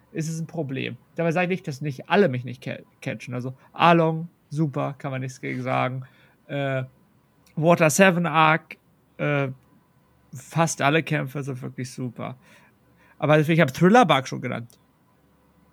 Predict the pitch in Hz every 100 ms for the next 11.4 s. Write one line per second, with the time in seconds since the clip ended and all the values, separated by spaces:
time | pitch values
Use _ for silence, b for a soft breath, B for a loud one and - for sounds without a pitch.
0 | _ _ _ - 151 180 143 - 190 202
1 | - 131 135 - 147 - 202 - 175 -
2 | 175 151 156 147 - 165 - 120 - _
3 | _ _ _ _ _ 139 127 127 160 156
4 | 170 170 151 180 - 131 - - - _
5 | 135 123 143 135 143 151 165 147 113 139
6 | 120 - 131 123 160 160 170 160 151 -
7 | 147 160 151 135 143 147 143 151 151 143
8 | 131 131 131 123 151 131 113 - 135 135
9 | 147 160 175 147 151 147 - 147 143 143
10 | 139 156 - 147 151 139 151 151 131 -
11 | 117 135 113